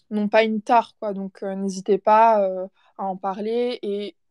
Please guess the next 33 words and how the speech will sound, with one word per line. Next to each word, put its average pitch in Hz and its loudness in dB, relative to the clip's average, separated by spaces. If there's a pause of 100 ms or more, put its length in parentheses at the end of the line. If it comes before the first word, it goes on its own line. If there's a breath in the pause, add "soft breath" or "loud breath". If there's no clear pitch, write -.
(260)
vous 196 -14
savez, 233 -4 (120)
ça, 247 -4
c'est 240 -14
un 202 -8
truc 220 -16
que 202 2
je 196 -10
pense 233 -2
qui - -8
est 202 2
pas 214 6
assez 214 0
mis 220 0
en 214 -2
avant, 208 2
mais 214 -4 (400 soft breath)
dans 214 2
les 214 2
sélections 262 -6
en 262 0
master, 220 0
si - -10
vous 196 -8
prenez, 247 -2 (460 soft breath)
euh, 196 0 (1000)
les 240 4
promotions 262 2
de 240 2
master, 226 0
vous 220 -4
verrez 208 2
que 208 -2